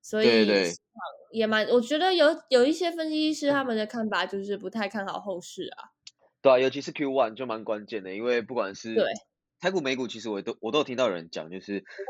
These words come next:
Speaker 2: 可能都会有近期回调的风险吧。
Speaker 1: 对啊，对啊，然后币市感觉其实也算是有小回调一波了，就比起前阵子，但是目前还是盯在这里，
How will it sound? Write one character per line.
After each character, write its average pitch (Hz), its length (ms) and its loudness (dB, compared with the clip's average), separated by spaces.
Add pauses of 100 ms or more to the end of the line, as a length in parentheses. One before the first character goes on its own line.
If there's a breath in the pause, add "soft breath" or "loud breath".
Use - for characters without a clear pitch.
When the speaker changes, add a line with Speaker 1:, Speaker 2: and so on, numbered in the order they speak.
(180 loud breath)
Speaker 2:
可 95 100 -10
能 92 160 -6
都 123 160 6
会 131 120 6
有 104 160 6
近 107 260 -6
期 92 240 -8
回 87 200 -6
调 85 220 -8
的 85 60 -10
风 92 240 -8
险 78 220 -8
吧。 - 120 -12 (480)
Speaker 1:
对 254 100 0
啊， 214 180 2
对 220 120 0
啊， 190 280 0
然 233 120 2
后 294 260 4 (160)
币 294 200 4
市 269 300 -2
感 190 240 0
觉 202 160 0
其 254 180 -4
实 277 160 -2
也 247 140 6
算 262 240 -2
是 262 160 -4
有 202 280 2
小 208 240 -2
回 214 180 0
调 262 180 -2
一 277 100 0
波 269 320 2
了， 208 240 2
就 233 140 -2
比 214 180 -4
起 226 140 -2
前 185 260 -6
阵 185 280 -2
子， - 240 -16 (420 soft breath)
但 262 180 2
是 254 140 4
目 277 160 4
前 208 280 2
还 202 240 -2
是 233 300 -2
盯 220 360 0
在 196 400 0
这 190 280 0
里， 107 320 -10